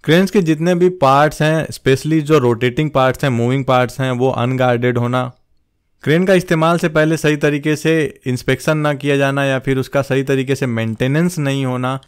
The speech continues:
जिससे क्रेन में ऑयल लीक होना या फिर इक्विपमेंट फेलियर्स का चांस हो सकता है। जिस जगह पे क्रेन का इस्तेमाल कर रहे हैं उस क्रेन का स्विंग रेडियस जो होगा वो अनगार्डेड होना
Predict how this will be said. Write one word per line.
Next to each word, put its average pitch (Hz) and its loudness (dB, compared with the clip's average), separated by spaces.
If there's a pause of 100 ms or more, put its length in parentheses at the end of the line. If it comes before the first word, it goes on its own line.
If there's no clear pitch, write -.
जिससे 131 0
क्रेन 151 2
में 160 2
ऑयल 135 4
लीक 147 0
होना 139 2
या 139 2
फिर 147 0
इक्विपमेंट 170 -2
फेलियर्स 135 0
का 139 -2
चांस 127 0
हो 123 0
सकता 127 -2
है। 135 -8 (520)
जिस 160 2
जगह 170 4
पे 185 2
क्रेन 160 0
का 165 0
इस्तेमाल 147 -2
कर 139 2
रहे 135 2
हैं 143 2
उस 139 -2
क्रेन 139 0
का 147 -2
स्विंग 143 -4
रेडियस 127 2
जो 127 -2
होगा 127 2
वो 131 2
अनगार्डेड 135 0
होना 127 -2